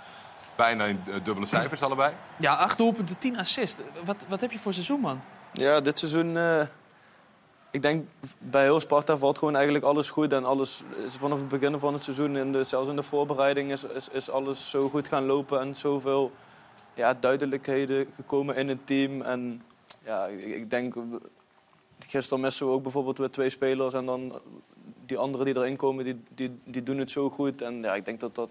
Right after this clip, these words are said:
Speaker 3: eh, een hele goede kracht
Speaker 2: Ja, en
Speaker 3: is.
Speaker 1: Mer-, merk je het op het veld tegen tegenstanders waarbij een ander seizoen Sparta misschien denkt, "Oeh, een pittige wedstrijd Vitesse", dat je daar nu anders op dat veld staat? Als, als favoriet misschien wel zelfs.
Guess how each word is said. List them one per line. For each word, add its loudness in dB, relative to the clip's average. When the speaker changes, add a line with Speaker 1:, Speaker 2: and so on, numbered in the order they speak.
Speaker 3:
eh, -6
een -8
hele -2
goede -2
kracht -2
Speaker 2:
Ja, 4
en 4
Speaker 3:
is. 4
Speaker 1:
Mer-, -4
merk 0
je 4
het -2
op 2
het 0
veld 2
tegen 0
tegenstanders 0
waarbij 4
een 0
ander 0
seizoen -4
Sparta 0
misschien -4
denkt, -2
"Oeh, -2
een -12
pittige -2
wedstrijd -2
Vitesse", -2
dat -4
je -6
daar 2
nu -4
anders 0
op -6
dat -4
veld 0
staat? -4
Als, -4
als -2
favoriet -6
misschien -10
wel -8
zelfs. -12